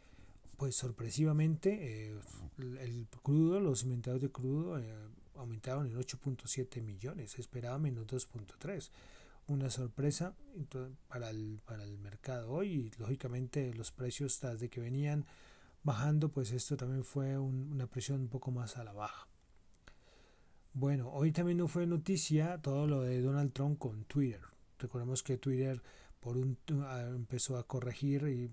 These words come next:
le, le jaló las orejas a, a Trump por un tweet, eh, y Trump inmediatamente, uf, explotó. Recordemos cómo es Donald Trump. Pues este dice, de-, o sea,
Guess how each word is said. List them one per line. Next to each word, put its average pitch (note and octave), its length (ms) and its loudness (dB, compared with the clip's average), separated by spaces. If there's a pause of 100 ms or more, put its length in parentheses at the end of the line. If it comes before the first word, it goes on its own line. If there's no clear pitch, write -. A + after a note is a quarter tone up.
(120)
le, A#2+ 280 0
le G#2+ 140 -2
jaló C#3 260 0
las C3+ 180 4
orejas G#2 460 0
a, B2 240 -6
a B2+ 100 -8
Trump C3+ 340 -2 (380)
por B2 180 0
un C3+ 200 2
tweet, C#3+ 260 4 (880)
eh, A#2+ 320 -6
y A2 280 -6
Trump A#2 340 -4
inmediatamente, B2+ 1200 0
uf, - 500 -14
explotó. B2+ 640 0
Recordemos A2 460 -6
cómo A#2 200 -8
es G#2+ 60 -8
Donald G2 300 -12
Trump. D3+ 260 -2 (960)
Pues B2 400 2
este C3+ 520 2
dice, C3+ 420 2
de-, D3+ 180 -4
o C#3 100 0
sea, B2 160 -4